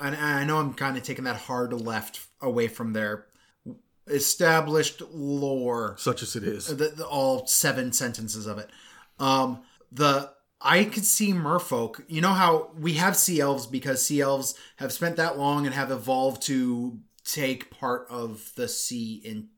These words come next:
Speaker 1: like, uh, uh, be more comfortable in the sea. They have these aquatic traits because evolution has brought them to this point, right?
Speaker 2: Yeah, they were elves that then inhabited the coast and eventually the sea.
Speaker 1: Right? Um,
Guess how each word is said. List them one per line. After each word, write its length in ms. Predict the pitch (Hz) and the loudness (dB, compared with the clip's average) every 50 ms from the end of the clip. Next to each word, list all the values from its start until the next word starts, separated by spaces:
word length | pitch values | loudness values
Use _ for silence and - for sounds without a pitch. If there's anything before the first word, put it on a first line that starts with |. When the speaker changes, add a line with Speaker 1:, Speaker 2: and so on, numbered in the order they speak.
| _ _ - | _ _ -16
Speaker 1:
like, 280 | 113 117 113 113 107 - - - - - - - - | -14 -12 -12 -12 -12 -14 -20 -20 -20 -20 -20 -20 -18
uh, 80 | - 143 - - 143 135 135 | -18 -18 -16 -16 -14 -12 -10
uh, 240 | 123 120 117 117 110 104 - _ - 117 113 - | -8 -6 -6 -6 -6 -8 -12 _ -20 -20 -8 -2
be 440 | 143 139 135 131 131 127 123 120 113 110 | 0 2 2 2 2 0 -2 -4 -6 -4
more 180 | 131 131 127 127 | -4 -4 -4 -4
comfortable 360 | - 139 117 - 117 113 110 | -6 -8 -8 -8 -8 -6 -6
in 80 | 107 | -6
the 60 | 107 104 | -6 -6
sea. 180 | - 117 110 | -6 -6 -4
They 160 | 98 110 113 | -4 -4 -4
have 260 | 120 120 135 139 135 - | -2 -2 -2 -2 -2 -2
these 160 | 143 131 123 | -2 -2 -2
aquatic 420 | 127 - - 127 127 120 120 117 - | -4 -6 -4 -4 -2 -2 -2 -4 -6
traits 260 | - 123 110 110 - | -8 -8 -8 -8 -8
because 380 | - 127 110 - 113 113 - - - - - - _ - - - _ _ _ _ - | -10 -10 -10 -10 -10 -10 -12 -14 -18 -20 -20 -20 _ -20 -20 -20 _ _ _ _ -6
evolution 580 | - 143 131 131 131 131 135 135 127 - - 131 | -4 -2 -2 0 0 0 0 0 0 -2 -4 -4
has 120 | 123 123 110 | -6 -8 -6
brought 280 | - - 113 104 - | -6 -6 -6 -6 -8
them 120 | - 110 104 | -10 -12 -10
to 120 | - 113 | -10 -10
this 140 | 101 101 - | -10 -10 -12
point, 360 | - - - 78 - - - - _ _ | -12 -12 -14 -16 -16 -20 -20 -20 _ _
right? 140 | - - 151 | -2 0 0
Speaker 2:
Yeah, 40 | 127 | 2
they 180 | 113 135 151 156 | 6 6 6 8
were 300 | 151 147 156 156 - - | 8 8 6 6 6 4
elves 440 | 147 139 131 123 127 120 120 - | 6 6 6 6 4 0 -2 -6
that 440 | - 120 131 123 120 - 127 131 127 | -2 2 4 4 4 2 0 -2 0
then 200 | 123 127 123 123 | 2 2 2 2
inhabited 760 | 123 120 120 98 87 120 117 110 104 113 104 110 110 104 110 120 113 107 | 2 0 -2 -2 -2 -4 -4 -4 -6 -6 -6 -6 -6 -6 -6 -6 -6 -6
the 80 | 120 | -6
coast 420 | 113 - - 113 107 104 104 - - - | -6 -4 -4 -4 -4 -4 -6 -8 -8 -4
and 100 | 139 123 | -4 -4
eventually 380 | 110 107 104 104 - 101 101 | -4 -4 -6 -8 -8 -10 -10
the 100 | 92 87 | -10 -10
sea. 300 | 82 - - 92 85 - 151 | -10 -10 -10 -12 -14 -12 -6
Speaker 1:
Right? 320 | 139 135 135 147 139 - - - - _ - _ _ - | -2 0 0 0 -2 -4 -10 -20 -20 _ -20 _ _ 0
Um, 420 | 139 139 139 135 127 120 110 - | 2 2 4 4 2 0 -4 -8